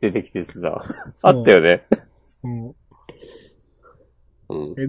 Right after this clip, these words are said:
Speaker 2: なんか微妙にでもこの不良、え、人同じなの違うのみたいな話をした気がします。
Speaker 1: うん。
Speaker 2: うん。あとはなんかあるかな？
Speaker 1: まあ、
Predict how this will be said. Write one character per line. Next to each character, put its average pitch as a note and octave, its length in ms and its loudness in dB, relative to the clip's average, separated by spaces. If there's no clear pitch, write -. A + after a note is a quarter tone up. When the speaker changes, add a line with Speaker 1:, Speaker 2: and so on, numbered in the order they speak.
Speaker 2:
な D#3 80 -2
ん D#3 40 0
か C#3+ 40 -4
微 C3+ 140 -2
妙 F#3+ 100 2
に B3+ 80 0
で A#3 60 -2
も D#3+ 80 -4
こ E3+ 160 -4
の B3+ 80 -2
不 C#4+ 160 -6
良、 C#4 320 -6
え、 F#3+ 100 -6
人 A3 280 -6
同 C#3+ 180 0
じ E3 100 -6
な C4+ 80 -2
の C#3+ 100 -2
違 C#3 200 -6
う G3+ 80 -2
の A#2+ 120 -2
み A#2 100 -6
た G2+ 80 -8
い G2 40 -8
な G2 60 -8
話 G#2+ 360 -8
を F#2+ 60 -10
し - 100 -16
た F#2 100 -14
気 F2+ 160 -18
が E2+ 80 -14
し - 180 -20
ま - 120 -20
す。 - 240 -20
Speaker 1:
う F#2 80 -6
ん。 D2+ 200 -6
Speaker 2:
う A2+ 60 -14
ん。 F#2 420 -16
あ B2 80 -20
と A2 140 -16
は G2+ 80 -12
な G#2+ 100 -12
ん G#2+ 100 -16
か F#2+ 140 -16
あ G#2+ 40 -14
る A2 100 -18
か F#2 80 -18
な？ F#2+ 100 -16
Speaker 1:
ま B2+ 480 0
あ、 - 40 -20